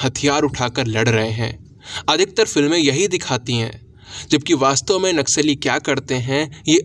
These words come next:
आप सब जानते हो। न जाने हमारे कितने वीर जवानों के प्राण ले लिए हैं नक्सलियों ने। सामान्य जनता का जो शोषण ये करते हैं,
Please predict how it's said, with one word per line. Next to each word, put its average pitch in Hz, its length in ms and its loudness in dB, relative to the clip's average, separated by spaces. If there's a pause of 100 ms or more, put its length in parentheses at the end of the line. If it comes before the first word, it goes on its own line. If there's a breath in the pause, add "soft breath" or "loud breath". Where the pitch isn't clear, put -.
आप 139 260 0
सब 143 260 -2
जानते 120 380 -2
हो। - 320 -10 (360 loud breath)
न 180 100 2
जाने 208 240 2
हमारे 185 280 0
कितने 202 380 2
वीर 160 400 2
जवानों 139 460 2
के 180 220 2
प्राण 135 380 2
ले 127 160 2
लिए 127 220 2
हैं 131 200 2
नक्सलियों 120 640 0
ने। 120 240 -4 (480 loud breath)
सामान्य 160 460 2
जनता 127 360 0
का - 140 0
जो 127 200 2
शोषण 151 500 0
ये 131 280 2
करते 127 400 -4
हैं, 127 260 -4